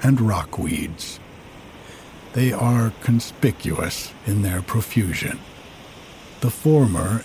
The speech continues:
encrusting rocks with their white shells, and the latter forming large beds of vegetation. Yet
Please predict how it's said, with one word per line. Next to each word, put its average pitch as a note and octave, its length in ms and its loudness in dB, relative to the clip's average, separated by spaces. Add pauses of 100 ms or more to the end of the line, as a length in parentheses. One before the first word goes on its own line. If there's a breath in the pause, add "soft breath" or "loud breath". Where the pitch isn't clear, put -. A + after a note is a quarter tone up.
encrusting A#2+ 760 2
rocks G#2+ 560 0
with A#2 280 0
their A#2 220 2
white A2 440 0
shells, - 720 -4 (880 loud breath)
and A#2 180 4
the B2 60 2
latter C3+ 520 2 (460)
forming A2 500 4
large A#2 600 0
beds G2 400 -2
of G2+ 80 -2
vegetation. F2 880 -6 (1040)
Yet C#3 200 2